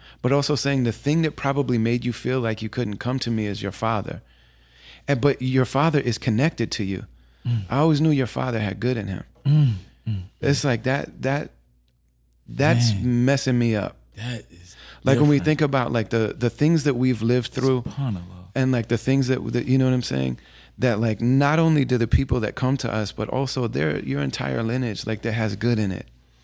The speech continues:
Speaker 2: Mm, mm, mm.
Speaker 1: Yeah. But the, I mean, and, and that's why it's
Speaker 2: Now,
Speaker 1: so
Speaker 2: I gotta
Speaker 1: important.
Speaker 2: gi-, I gotta give you a story too,
Speaker 1: Mm.
Speaker 2: man. And may Allah forgive me, I don't know the exact story, but it was
Speaker 1: Mm.
Speaker 2: this one story. And, uh, the Prophet, peace and blessings be upon him, they were saying that, um,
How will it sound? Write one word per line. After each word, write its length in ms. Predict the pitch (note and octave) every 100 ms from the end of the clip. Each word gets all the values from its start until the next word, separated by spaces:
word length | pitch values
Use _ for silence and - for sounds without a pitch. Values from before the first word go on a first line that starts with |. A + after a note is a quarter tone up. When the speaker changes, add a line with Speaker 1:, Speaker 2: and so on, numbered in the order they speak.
| _ _ -
Speaker 2:
Mm, 140 | C#3+
mm, 80 | A#2 - G#2
mm. 120 | G2+ F2 -
Speaker 1:
Yeah. 360 | A2 B2 G#2+ -
But 220 | C3 D#3+
the, 140 | E3
I 60 | C#3+
mean, 160 | D#3+ D3+
and, 100 | C#3+
and 320 | C#3+ C#3+ C#3
that's 180 | C#3 -
why 120 | C#3+
it's 80 | B2
Speaker 2:
Now, 20 |
Speaker 1:
so 60 | D#3
Speaker 2:
I 20 |
gotta 100 | D3+
Speaker 1:
important. 280 | D3+ D3 B2
Speaker 2:
gi-, 40 |
I 40 | A#2+
gotta 180 | A#2+ A2+
give 200 | A2 G#2+
you 160 | A#2+
a 40 | A#2
story 360 | - G#2 G2
too, 180 | G2 -
Speaker 1:
Mm. 100 | D3 D3+
Speaker 2:
man. 320 | B2 F#2+ F2+ F#2+ G2
And 120 | G2
may 100 | G#2
Allah 200 | G#2 G#2
forgive 320 | - G2 G#2+
me, 100 | G#2+
I 40 | G2+
don't 100 | G#2
know 80 | G#2
the 120 | G2
exact 420 | F#2 F2+ A2+ A2
story, 320 | - - A2+ G2+
but 120 | B2+
it 60 |
was 100 | B2
Speaker 1:
Mm. 40 | G#2
Speaker 2:
this 120 | F2+
one 160 | A2 A2
story. 480 | - A2 G#2 G2+ - _ _ _ _ _ _ _ _
And, 220 | G2+ G2
uh, 320 | F#2+ F#2+ F#2+ F#2
the 60 |
Prophet, 380 | F#2 A2 A2+ G2
peace 160 | G#2+ G#2
and 80 |
blessings 140 | G2+ -
be 40 |
upon 260 | F#2+ A2+ G#2+
him, 80 | G2+
they 100 | G2+
were 80 | G2+
saying 400 | - G#2 G2+ G2
that, 60 | G2
um, 360 | G2 F#2+ G2+